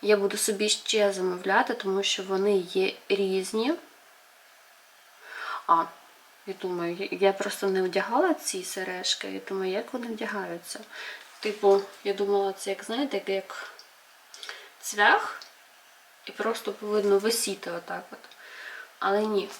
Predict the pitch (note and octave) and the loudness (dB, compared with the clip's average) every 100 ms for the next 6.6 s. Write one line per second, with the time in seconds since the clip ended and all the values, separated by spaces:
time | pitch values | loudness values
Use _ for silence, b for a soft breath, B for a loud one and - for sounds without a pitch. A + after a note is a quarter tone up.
0 | - - - - - A3 A3 G#3+ G#3 G3+ | -18 -12 -6 -4 -4 -4 -2 -2 -2 -6
1 | G3+ G3+ G#3+ G3+ G#3+ - - - - - | -10 -12 -12 -12 -12 -14 -16 -18 -20 -20
2 | - - - - - - - G#3+ A3 - | -20 -20 -20 -20 -20 -20 -6 -4 2 4
3 | A#3+ A3+ B3 B3+ C4 A#3 G3+ G#3 - - | 4 4 0 -2 -2 0 -2 -4 -10 -20
4 | - - - - - - - B B B | -20 -20 -20 -20 -20 -20 -20 B B B
5 | B - G3+ G3 F#3+ - - G3 F#3+ F#3+ | B -12 -8 -8 -10 -14 -12 -10 -8 -8
6 | F#3+ A3 C#4 - - | -8 -10 -12 -10 -10